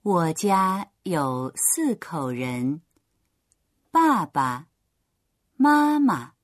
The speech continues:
哥哥和我。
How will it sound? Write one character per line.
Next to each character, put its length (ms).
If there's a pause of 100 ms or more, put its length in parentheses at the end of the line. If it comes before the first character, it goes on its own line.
(720)
哥 380
哥 400 (340)
和 380
我。 640